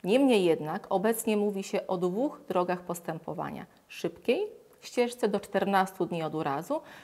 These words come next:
lub już na spokojnie po upływie kilku lub kilkunastu tygodni po odpowiednim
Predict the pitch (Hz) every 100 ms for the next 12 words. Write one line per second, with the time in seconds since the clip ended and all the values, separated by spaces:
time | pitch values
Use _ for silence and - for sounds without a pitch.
0 | - 214 240 247 214 240 226 - 196 -
1 | 247 254 247 240 190 190 - 208 196 -
2 | 233 233 202 190 - 208 196 185 180 233
3 | 294 - 165 160 151 143 143 208 214 202
4 | - 196 - 190 202 220 226 226